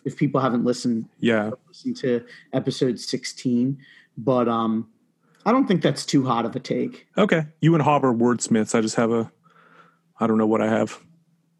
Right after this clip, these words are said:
Speaker 2: A hammer. I'm just banging on shit, trying to get out my
Speaker 1: <laughs>
Speaker 2: points. But yeah,
Speaker 1: But no,
Speaker 2: that's
Speaker 1: I, I, I, I totally get, and like I said, it with,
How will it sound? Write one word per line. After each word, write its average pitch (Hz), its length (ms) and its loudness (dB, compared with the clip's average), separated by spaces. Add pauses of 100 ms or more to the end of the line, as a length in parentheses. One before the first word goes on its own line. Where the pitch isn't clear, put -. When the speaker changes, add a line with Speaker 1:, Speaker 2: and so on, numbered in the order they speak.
(340)
Speaker 2:
A 123 100 2
hammer. 110 480 0
I'm 113 120 2
just 107 240 0
banging 110 400 4
on 104 160 2
shit, 214 360 2
trying 110 180 2
to 107 100 2
get 214 300 2
out 127 140 2
my 127 80 2
Speaker 1:
<laughs> 139 80 0
Speaker 2:
points. 139 360 2
But 127 160 2
yeah, 127 180 4
Speaker 1:
But - 80 2
no, 330 180 4
Speaker 2:
that's 220 220 0
Speaker 1:
I, 220 120 4
I, 208 180 0
I, 170 100 0 (180)
I 180 40 4
totally 202 340 4
get, 151 200 2
and 151 200 2
like 147 140 2
I 151 60 2
said, 151 300 0
it 139 320 -2
with, 143 380 0